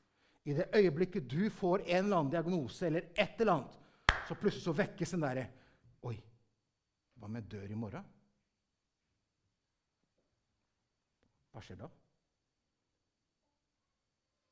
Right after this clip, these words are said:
Hva skjer da? Hva skjer med familie? Hva skjer med den? Hva skjer med mitt liv? Og når ikke du da, hvis ikke du har Gud i livet, så er det helt, helt grusomt, sant? Men når du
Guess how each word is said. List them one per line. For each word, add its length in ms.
Hva 100
skjer 220
da? 40
Hva 120
skjer 180
med 100
familie? 560
Hva 120
skjer 160
med 120
den? 220
Hva 100
skjer 140
med 160
mitt 180
liv? 160
Og 80
når 140
ikke 180
du 160
da, 160
hvis 180
ikke 160
du 80
har 160
Gud 380
i 80
livet, 260
så 100
er 80
det 60
helt, 120
helt 160
grusomt, 560
sant? 220
Men 140
når 120
du 60